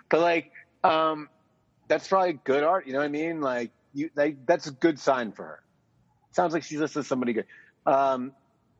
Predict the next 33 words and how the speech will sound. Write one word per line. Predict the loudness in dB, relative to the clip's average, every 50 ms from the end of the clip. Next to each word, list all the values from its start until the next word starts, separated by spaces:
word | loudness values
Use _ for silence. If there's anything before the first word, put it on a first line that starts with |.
| _ _ _ _ _ _ _ _ _ _ _ _ _ _ _ _ _
what | -10 -6
was | -2
I | -2
gonna | 0 0 -2
say? | -2 -2 -2 -2 0 -2 -6 -10 _ _ _ _
I | -2 0
was | 0
just | 0 -4 -2 0
reading, | 0 0 0 0 -2 -2
I, | -2 -2
I | 0 0 0 0 0
was | -2 -4 -6 -4
on | -4 -2 -2 -2 -2
Twitter | -2 0 0 2 2 2
earlier | 2 2 2 0 0
today, | 0 0 0 0 0 0 0
and | -2 -2 -6 -12 _ _ _ _ _
somebody | -12 -4 0 2 2
had | 2 0 0
posted | 0 0 0 0 -2 -4 -4
this | -4 -4 0
video | 0 0 2 4 4 4 4 2 2 2 0 -2
of | -4 -4
these, | -4 -4 -4 -4 -4 -6 -10 -16 _ 0
this, | 0 0 2 2 2
like, | 2 2 0 -2 -6 -6
a | -6 -6
sort | -6 0 0 2 2 2
of | 0
right-wing | 0 -2 2 2 2 2 2 0 -2 0 0 2 2 2 0 0 -2
group | 0 0 2 2 0 -2 -6
of | -10 -12
people. | -10 -10 -8 -4 -2 0 2 2 0 -2